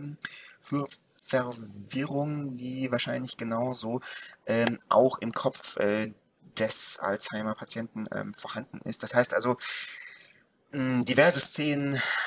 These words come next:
wiederholen sich, ähm, die, diverse Menschen werden von anderen Schauspielern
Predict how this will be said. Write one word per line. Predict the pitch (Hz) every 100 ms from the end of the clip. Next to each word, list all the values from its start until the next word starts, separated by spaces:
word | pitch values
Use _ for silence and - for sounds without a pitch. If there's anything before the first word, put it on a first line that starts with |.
| -
wiederholen | 110 104 98 98 120 120 107 104 - 160 160 160 156
sich, | - 151 147 - -
ähm, | 123 123 123 123 120
die, | 113 - - 104 113
diverse | 120 117 127 120
Menschen | 110 - 120 -
werden | 101 131
von | -
anderen | 104 117 113
Schauspielern | - 139 151 - - 139 135 131 135